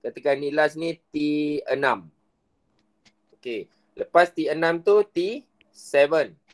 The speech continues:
Ha, lepas tu kita ada lah lagi sampailah kita nak cari sampai T berapa tadi? T lapan belas. Ha.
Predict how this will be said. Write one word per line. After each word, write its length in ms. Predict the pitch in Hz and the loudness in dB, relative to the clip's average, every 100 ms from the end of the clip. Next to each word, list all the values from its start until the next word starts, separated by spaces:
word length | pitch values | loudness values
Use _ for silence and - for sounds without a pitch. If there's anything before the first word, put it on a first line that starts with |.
| _ _ - | _ _ -20
Ha, 300 | 90 87 - _ _ - - | -20 -20 -20 _ _ -16 -6
lepas 240 | 143 147 | -4 -4
tu 80 | 170 | -6
kita 320 | 156 147 139 | -6 -2 0
ada 160 | 139 143 143 | 2 2 4
lah 180 | 135 131 | 2 2
lagi 460 | 131 143 143 147 143 | -2 -4 -6 -6 -4
sampailah 960 | 127 135 143 147 - 180 190 180 175 | -2 0 0 -2 2 6 6 4 0
kita 240 | 160 175 170 | -4 -8 -8
nak 100 | 151 | -6
cari 240 | 170 170 165 | -6 -4 -6
sampai 480 | 160 160 165 165 | -8 -6 -6 -6
T 160 | - 156 | -10 -6
berapa 320 | 160 170 202 | -4 -2 -4
tadi? 400 | 196 190 214 240 - _ _ _ _ _ _ _ | -4 -4 -4 -4 -10 _ _ _ _ _ _ _
T 400 | 151 160 160 160 | -10 -6 -4 -6
lapan 480 | 127 127 - 127 127 | -4 -4 -2 -2 0
belas. 560 | 120 107 - - - _ _ _ _ _ | -2 -2 -6 -20 -20 _ _ _ _ _
Ha. 100 | 82 | -14